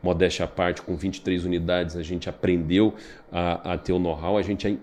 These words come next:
entendeu que eu precisava, que a, que a gente precisava formatar o nosso negócio, a gente entendeu que a gente precisaria de uma circular, circular de oferta de franquia, então a gente precisaria contratar um, um escritório de consultoria,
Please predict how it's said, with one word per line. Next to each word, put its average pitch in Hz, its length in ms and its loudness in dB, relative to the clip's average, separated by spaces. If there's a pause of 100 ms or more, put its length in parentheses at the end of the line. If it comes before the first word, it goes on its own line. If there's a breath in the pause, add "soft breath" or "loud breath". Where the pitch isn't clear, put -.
entendeu 104 600 6
que 120 120 -2
eu 98 60 4
precisava, 98 720 -4
que - 120 -4
a, 87 280 0
que - 80 -4
a - 20 2
gente 92 200 -2
precisava 92 580 -4 (180 loud breath)
formatar 110 840 2
o 123 60 2
nosso 95 320 -4
negócio, 82 540 -4 (260 loud breath)
a 87 80 -4
gente 95 240 4
entendeu 98 480 4
que 113 140 0
a - 20 2
gente 98 180 -2
precisaria 92 760 -2
de 92 120 -2
uma 90 180 -2
circular, 92 760 -2
circular 98 500 0
de 107 80 2
oferta 92 340 0
de 82 80 -6
franquia, 82 580 0 (360 loud breath)
então 95 240 4
a 92 40 4
gente 90 220 0
precisaria 90 640 0
contratar 98 800 2
um, 98 380 0
um 92 40 -4
escritório 90 640 2
de 82 140 -4
consultoria, 82 720 0